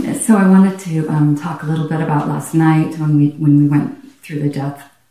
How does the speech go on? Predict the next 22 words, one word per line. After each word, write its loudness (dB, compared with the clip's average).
um, -6
experience. -8
And, 2
um, 2
I -12
didn't 6
raise -2
my 0
hand 2
because -2
what 0
I 0
experienced 0
was -2
that -6
there -2
was -6
just -16
a -18
spark -6
of -6
vibrancy. -2